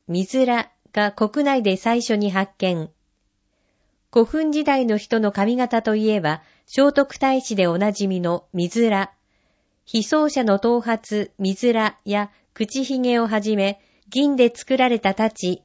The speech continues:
鉄製の柄がついた銅の笏など、約百五十点の副葬品が、良い状態のまま出土したことで有名な古墳です。写真二枚。一枚目、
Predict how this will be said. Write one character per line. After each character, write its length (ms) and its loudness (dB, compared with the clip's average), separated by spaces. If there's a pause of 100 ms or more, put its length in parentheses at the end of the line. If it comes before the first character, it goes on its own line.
(120)
鉄 240 0
製 260 2
の 140 2
柄 160 0
が 160 0
つ 120 -6
い 120 0
た 160 2
銅 240 4
の 120 0
笏 280 -4
な 120 0
ど、 360 -2
約 260 0
百 300 0
五 120 8
十 160 -2
点 300 0
の 120 2
副 180 -8
葬 240 2
品 320 -2
が、 240 -2 (360)
良 200 4
い 80 0
状 240 4
態 240 0
の 100 0
ま 140 2
ま 100 2
出 240 -6
土 100 2
し 120 -10
た 100 0
こ 140 -2
と 100 -2
で 140 2
有 240 2
名 180 2
な 140 0
古 120 0
墳 300 -2
で 160 -2
す。 240 -20 (1080)
写 220 -2
真 460 -4
二 200 -2
枚。 360 -4 (640)
一 320 -4
枚 300 0
目、 260 -4